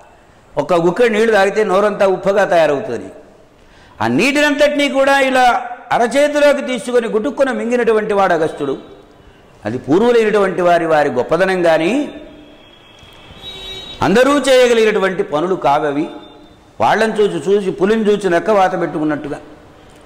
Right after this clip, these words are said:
ఓ గురువుగారు దారి వెంట వెడుతున్నారట. ఒక కల్లడంగడి దగ్గరికి వెళ్ళాడు. "అయ్యగారు, కళ్ళు తీసుకోండి" అని ఒక గ్లాసులో పోసి ఇచ్చాడు. గ్లాసు గడగడ తాగేశాడు గురువుగారు. ఈ వెనకాల శిష్యులందరూ వెంటబడి వెళ్తున్నారు.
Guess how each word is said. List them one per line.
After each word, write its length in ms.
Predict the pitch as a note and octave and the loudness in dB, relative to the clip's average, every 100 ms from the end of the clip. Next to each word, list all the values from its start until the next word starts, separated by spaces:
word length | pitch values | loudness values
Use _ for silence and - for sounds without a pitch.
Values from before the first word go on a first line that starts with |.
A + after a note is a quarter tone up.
| A2+ | -6
ఓ 40 | |
గురువుగారు 840 | A#2 C#3 G#3 A3 G#3+ G3 C4 C4+ | 0 2 4 4 4 2 0 0
దారి 260 | E3+ E3 G#3 | 2 2 2
వెంట 200 | F#3+ G3+ | 0 -2
వెడుతున్నారట. 600 | G3 E3 F3+ C#3 A2 - - - - - - - - - - - | -2 -2 -6 -8 -10 -18 -20 -20 -20 -20 -20 -20 -20 -20 -18 -8
ఒక 120 | F#3+ | -2
కల్లడంగడి 520 | A#3+ A#3+ A#3+ A3+ A3 | 0 2 0 0 0
దగ్గరికి 320 | G#3 G3 G3+ | 0 0 0
వెళ్ళాడు. 300 | F#3 C3+ A2 - - - - - - - - - - | 0 -2 -4 -12 -20 -20 -20 -20 -20 -20 -20 -12 -2
"అయ్యగారు, 360 | G#3 A#3 B3+ C4+ | 2 4 4 2
కళ్ళు 280 | A3+ A#3+ | 0 0
తీసుకోండి" 500 | B3 A3+ G3+ G#3 G#3+ | -2 -2 -2 -2 0
అని 120 | A#3 C4 | 2 2
ఒక 120 | G#3 | 4
గ్లాసులో 380 | F#3+ G3 G3 F#3 | 2 2 2 0
పోసి 260 | D#3+ D#3 | 0 -2
ఇచ్చాడు. 300 | C#3+ - A2 - - - - - - - B3 | -8 -10 -14 -16 -20 -20 -20 -20 -20 -14 -4
గ్లాసు 280 | G#3 G3+ G3 | 0 0 0
గడగడ 340 | G#3 F3+ F3+ | 0 0 0
తాగేశాడు 420 | F3+ D#3 C#3+ C#3+ A#2 | 0 -2 -2 -2 -4
గురువుగారు. 340 | G#2+ G2 F#2 - - - - - | -8 -12 -16 -20 -20 -20 -10 0
ఈ 40 | E3+ | 2
వెనకాల 400 | F#3 G#3+ F#3+ G3 | 2 2 2 0
శిష్యులందరూ 580 | F3 - G3+ E3 E3+ | -2 0 0 0 0
వెంటబడి 400 | G3+ D#3 D#3 D3 | -2 -2 -2 -2
వెళ్తున్నారు. 640 | D#3 B2+ A2+ A2 - - | -2 -4 -8 -12 -16 -20